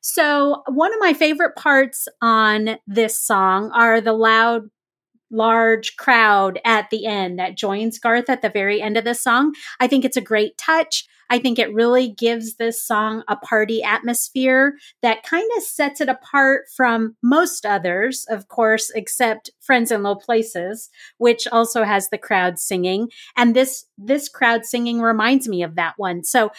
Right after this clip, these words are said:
I think that's a really cool thing that these two songs have in common. Those crowd singings at the end are just fun, and it always puts me in a good mood. And I'm thinking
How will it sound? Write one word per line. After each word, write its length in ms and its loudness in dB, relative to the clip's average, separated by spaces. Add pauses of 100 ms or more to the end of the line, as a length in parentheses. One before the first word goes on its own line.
(140)
I 80 2
think 200 0
that's 240 0
a 80 0
really 420 0
cool 280 0
thing 400 -2
that 160 -6
these 240 -6
two 300 -4
songs 640 -4 (300)
have 200 0
in 120 -4
common. 460 0
Those 280 -4
crowd 500 0
singings 480 -4
at 200 -4
the 140 -2
end 440 0
are 180 0
just 340 -6
fun, 520 4 (300)
and 160 2
it 80 4
always 320 4
puts 280 -2
me 100 0
in 100 -2
a 60 -2
good 240 -2
mood. 640 2
And 220 0
I'm 180 2
thinking 540 -2